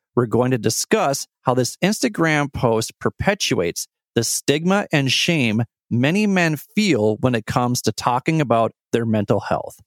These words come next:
Thank you for listening to the Mindful Midlife Crisis. This episode of the Mindful Midlife Crisis is sponsored by Newsly. Newsly is an all-in-one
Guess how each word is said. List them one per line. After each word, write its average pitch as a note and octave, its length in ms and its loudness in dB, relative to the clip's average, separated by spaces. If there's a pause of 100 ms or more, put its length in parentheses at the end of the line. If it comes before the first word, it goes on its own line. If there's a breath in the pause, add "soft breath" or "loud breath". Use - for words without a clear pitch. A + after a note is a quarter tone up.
(420)
Thank B2+ 180 0
you C3+ 80 -2
for C3 140 2
listening A#2 300 2
to B2+ 100 0
the G#2+ 80 0
Mindful G2+ 340 2
Midlife F#2+ 340 2
Crisis. - 540 -8 (680)
This F#3 180 0
episode G#3 440 0
of F#3 60 0
the F3 60 0
Mindful E3 360 0
Midlife E3+ 320 -2
Crisis E3+ 360 -2
is B2+ 120 -6
sponsored D#3+ 600 -2
by D3+ 280 4
Newsly. B2 800 -2 (300)
Newsly F3 580 2
is C#3 180 0
an B2 100 -2 (100)
all-in-one E3+ 840 2